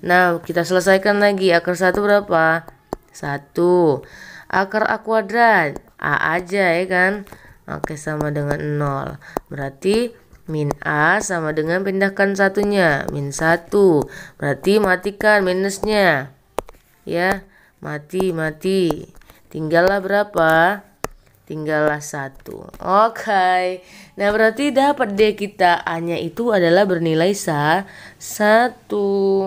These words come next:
Oke. Mm-mm. Ibu buat sini aja lah ya. Satu ternyata dapat A-nya. Nah, Ibu gantilah ini satu.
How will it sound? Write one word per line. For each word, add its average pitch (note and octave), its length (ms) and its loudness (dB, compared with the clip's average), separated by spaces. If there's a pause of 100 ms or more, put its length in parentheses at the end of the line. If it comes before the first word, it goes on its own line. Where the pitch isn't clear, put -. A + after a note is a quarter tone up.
(140)
Oke. G3 560 -2 (480)
Mm-mm. D#3 640 -6 (840)
Ibu F3 180 0
buat F#3 240 2
sini F#3+ 160 -2
aja G3+ 160 4
lah F#3 160 6
ya. F3+ 140 4 (460)
Satu G3 520 -2
ternyata F#3 400 0
dapat F3+ 320 0
A-nya. D#3 720 0
Nah, D3 240 -2
Ibu D#3 240 -4
gantilah E3+ 480 2
ini E3 240 -2
satu. D3 480 -4